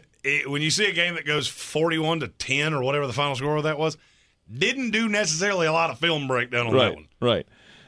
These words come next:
Speaker 2: Now, I'm not going out on a limb, uh, on, on this, uh, limb and saying that Najee Harris is, is not good, or I heard somebody on national radio say this the other day, that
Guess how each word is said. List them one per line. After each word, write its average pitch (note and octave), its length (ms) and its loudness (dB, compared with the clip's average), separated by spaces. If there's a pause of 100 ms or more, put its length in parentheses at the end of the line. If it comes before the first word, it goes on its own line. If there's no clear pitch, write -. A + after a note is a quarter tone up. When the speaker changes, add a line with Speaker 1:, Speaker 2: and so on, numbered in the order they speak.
Speaker 2:
Now, D#3 200 4
I'm F#3 80 2
not F#3 180 4
going D#3 240 4
out D3 140 4
on C3+ 100 2
a B2 80 2
limb, B2 500 2
uh, F#2+ 60 2
on, B2 240 4
on A2+ 260 2
this, G#2+ 280 2
uh, G2+ 260 4
limb A#2+ 400 2
and G#2+ 160 0
saying A2 360 4
that F#2+ 260 -2
Najee A2 540 2
Harris G2 380 2
is, F#2 220 0
is F#2 320 0
not F#2+ 300 -2
good, A2+ 440 4
or G2 280 0
I G#2+ 260 -6
heard A2 260 0
somebody G#2+ 460 2
on G2+ 220 2
national G2+ 420 2
radio G#2 460 4
say A2+ 200 2
this G#2+ 180 0
the G#2+ 140 4
other G#2 140 2
day, G#2+ 200 4
that G2+ 140 0